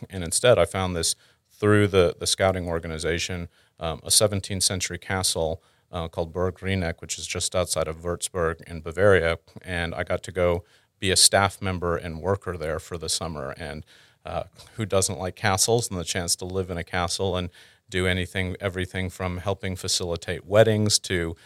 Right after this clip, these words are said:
uh, reenactments to corporate retreats, um, in beautiful, uh, part of Germany for the summer.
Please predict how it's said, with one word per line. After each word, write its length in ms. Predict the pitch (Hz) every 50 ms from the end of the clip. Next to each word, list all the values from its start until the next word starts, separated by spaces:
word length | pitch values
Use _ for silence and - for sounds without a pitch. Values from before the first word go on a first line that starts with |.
| - - _ _ _
uh, 200 | - 87 87 82
reenactments 840 | 82 90 92 90 90 82 92 104 107 104 - - 104 92 87 82 -
to 100 | - 80
corporate 440 | - - - 101 98 - - 95 -
retreats, 640 | - 87 80 78 - - 98 98 95 90 - - - - - - 127 -
um, 320 | - 82 78 73 80 80 -
in 280 | - 95 85 87 82 82
beautiful, 460 | - 95 92 90 90 - - 90 80 80 78 - -
uh, 140 | 85 95 85
part 240 | - - 104 90 85
of 100 | 80 82
Germany 380 | - - 87 87 85 85 82
for 140 | 80 - -
the 100 | - -
summer. 420 | - - - 87 78 78 85 85